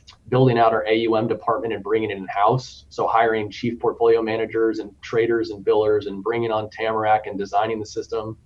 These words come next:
um, building out Salesforce in kind of a, a myriad of ways, um, to help keep things accountable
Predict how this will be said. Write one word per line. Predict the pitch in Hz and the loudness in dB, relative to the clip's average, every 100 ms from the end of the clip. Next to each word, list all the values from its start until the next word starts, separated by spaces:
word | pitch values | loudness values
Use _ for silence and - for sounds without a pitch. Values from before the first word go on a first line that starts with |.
| _ _ _ _ | _ _ _ _
um, | 101 95 95 - - | 2 2 0 -10 -2
building | 135 131 120 | 4 4 4
out | 110 | 2
Salesforce | 107 120 117 117 117 117 117 - - - | 0 2 2 2 2 2 0 -6 -18 -16
in | 101 | -8
kind | 120 113 | -4 -2
of | 104 | -2
a, | 92 90 95 - | -2 -4 -10 -6
a | 98 | -6
myriad | 101 117 120 110 | -2 -2 2 2
of | 104 | 0
ways, | 104 110 110 110 110 - _ _ - - | 0 4 4 2 -2 -12 _ _ -12 -2
um, | 101 98 | 0 0
to | 101 | -2
help | 117 113 - | 0 0 -2
keep | 117 - | -10 -6
things | 113 98 | -6 -6
accountable | 95 113 113 107 | -6 -4 0 0